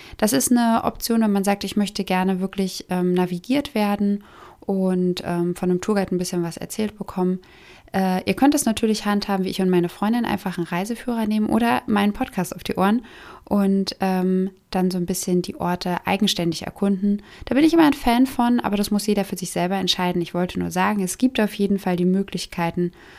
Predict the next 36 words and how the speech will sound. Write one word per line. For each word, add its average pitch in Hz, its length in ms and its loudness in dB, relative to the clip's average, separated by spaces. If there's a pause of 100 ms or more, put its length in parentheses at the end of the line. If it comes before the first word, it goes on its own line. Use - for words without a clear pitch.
(180)
von 180 260 2
Harry 180 200 0
Potter 170 260 -8
Stadtführungen. 190 840 -2
Und 180 180 -4
als - 160 -4
wir 185 60 -2
an 175 100 4
dieser 170 280 -4 (100)
Potter 240 300 0
Row 208 300 2
Port, 208 460 2
an 175 140 2
dieser 170 180 -4
Unterführung 196 580 2
waren, 190 240 2
wo 165 60 -6
wir 165 80 -2
natürlich 160 320 -2
ein 165 80 -2
Foto 185 240 -2
gemacht 180 400 0
haben, 165 220 -4
weil 165 180 -2
steht - 260 -6
Potter 196 200 -2
dran, 208 320 2 (580)
ähm, 196 440 2 (100)
da 180 500 0
sind 190 280 0
wir - 120 -4
auch 160 160 -2
auf - 140 -16
so 180 200 -6
eine 170 140 -4
Gruppe 170 500 -6